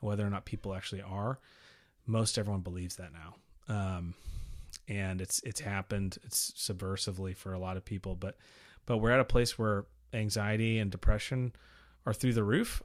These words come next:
I haven't seen updated numbers come out, but there's, there's anecdotal reports from all over that suicide is way up. Um, antidepressants and anti-anxiety drugs are way up. And, um,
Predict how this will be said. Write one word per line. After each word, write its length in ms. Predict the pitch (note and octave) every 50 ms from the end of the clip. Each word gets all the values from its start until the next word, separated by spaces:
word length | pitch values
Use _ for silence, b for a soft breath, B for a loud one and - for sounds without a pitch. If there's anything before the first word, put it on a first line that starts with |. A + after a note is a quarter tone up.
| - -
I 60 | A2+
haven't 220 | A#2 A#2+ B2+ A#2
seen 500 | - - - B2 B2 B2 B2 A#2 A#2+ A#2+ - _ _ _ _ _ _
updated 460 | C3 B2 B2 - C3 A#2+ A2+ A2+ G2
numbers 380 | G2 G#2 G#2 A2 A#2+ A#2+ B2 -
come 240 | - - B2 A#2 A#2
out, 340 | A#2 A#2 B2 C3+ D3+ C3
but 240 | - A2+ G#2 F#2+ -
there's, 420 | - G#2 G2 G2 - - - - - _
there's 400 | - A2+ G#2+ G#2 G2+ F#2+ - - - -
anecdotal 500 | A#2 A2 G#2+ G#2 - A#2 G#2+ A2 A2 G#2
reports 440 | G2 G2 F#2 - - G#2+ A2 - -
from 140 | - G2+
all 140 | G2 F#2+ F#2+
over 220 | F#2+ G2 G#2+ A2 G2+
that 200 | G2 G2 G2 -
suicide 480 | - - G#2+ G2+ - - G#2 G2+ G2
is 140 | F#2+ F2+ F#2
way 300 | F2+ F#2+ G2 F#2+ F#2 F#2+
up. 240 | G2 F#2+ G2+ - - - B B B B B B B B B B B B B -
Um, 460 | - G#2 G2 F#2+ F#2 F2+ F2+ F2+ F#2+ - - - - -
antidepressants 840 | G#2+ G#2 G2+ G2 F#2+ F#2+ - - G2+ G2 - - G2+ F#2+ F#2+ - -
and 180 | F#2 F2+ F#2
anti-anxiety 600 | F#2+ F#2+ F#2+ F#2+ F#2+ F#2 - - F#2+ F#2+ F#2+ F#2+
drugs 300 | F#2 - G#2 G2 F#2 -
are 80 | G2 F#2+
way 300 | F2 F2+ F#2 F2+ F2+ F2+
up. 220 | F#2 G#2 - - B B B B B - - -
And, 400 | - G#2 G2+ G2 G2 F#2+ F#2 F2+
um, 280 | G2 F#2+ F#2 F#2 F2+